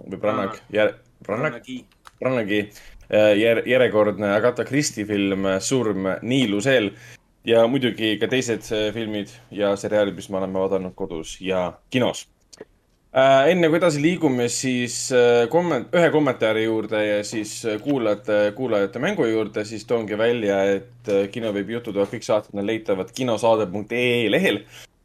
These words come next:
Speaker 1: Ähm, Kinoveebi jututuba leiab internetis põhimõtteliselt pannes, äh, pannes Twitchi, Youtube'i,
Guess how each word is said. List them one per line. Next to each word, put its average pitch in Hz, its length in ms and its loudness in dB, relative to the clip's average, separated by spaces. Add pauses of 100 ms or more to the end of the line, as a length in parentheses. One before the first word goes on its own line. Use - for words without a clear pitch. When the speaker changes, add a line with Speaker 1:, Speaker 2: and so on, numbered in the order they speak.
(220)
Speaker 1:
Ähm, 104 560 0 (340)
Kinoveebi 120 440 0
jututuba 113 840 2 (560)
leiab 139 480 2
internetis 110 760 0
põhimõtteliselt 120 880 -4
pannes, 110 720 -2
äh, 104 220 2
pannes 107 320 -2
Twitchi, 113 580 -2
Youtube'i, 101 1080 0